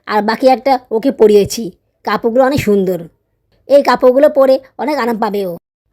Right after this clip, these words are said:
বাবুর আব্বু মসজিদ থেকে চলে এসেছে, এসেই চিল্লাচিল্লি শুরু করে দিয়েছে। দেখলে না, কাপড়গুলো নিয়ে নিল হাত থেকে।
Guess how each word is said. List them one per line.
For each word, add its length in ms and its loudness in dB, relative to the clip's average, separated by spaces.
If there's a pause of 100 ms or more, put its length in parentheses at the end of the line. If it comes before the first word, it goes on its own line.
বাবুর 340 2
আব্বু 160 2
মসজিদ 320 0
থেকে 140 -2
চলে 180 2
এসেছে, 300 -4 (760)
এসেই 340 2
চিল্লাচিল্লি 340 0
শুরু 120 0
করে 140 6
দিয়েছে। 280 2 (260)
দেখলে 300 0
না, 140 -4
কাপড়গুলো 420 0
নিয়ে 180 2
নিল 220 2
হাত 180 -2
থেকে। 200 0